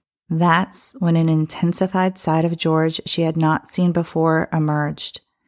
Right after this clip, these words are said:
He became exaggeratedly angry and accused Claire of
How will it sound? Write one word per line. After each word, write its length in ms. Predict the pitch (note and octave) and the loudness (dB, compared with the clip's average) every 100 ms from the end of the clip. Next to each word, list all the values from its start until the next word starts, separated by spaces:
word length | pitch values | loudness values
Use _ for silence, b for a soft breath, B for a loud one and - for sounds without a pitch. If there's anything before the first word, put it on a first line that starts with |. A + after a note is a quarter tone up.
| _ _ | _ _
He 240 | - F#3 | -6 -2
became 440 | F3+ - F#3 F3 - | -2 0 0 2 0
exaggeratedly 1300 | D3 D#3 C#3+ - D#3 E3+ D#3+ D#3 D3+ D3+ D3+ D3+ D3 | -4 -4 -2 0 4 4 2 2 0 0 0 -2 0
angry 600 | E3 D#3+ D#3 D3+ D3+ D#3+ | 0 0 0 -2 -2 -2
and 140 | D#3+ | 0
accused 560 | D#3+ - G#3 G#3 - - | -2 -2 0 2 0 -10
Claire 400 | - F3 D#3 C#3+ | -2 0 2 0
of 200 | - D3 | -2 -4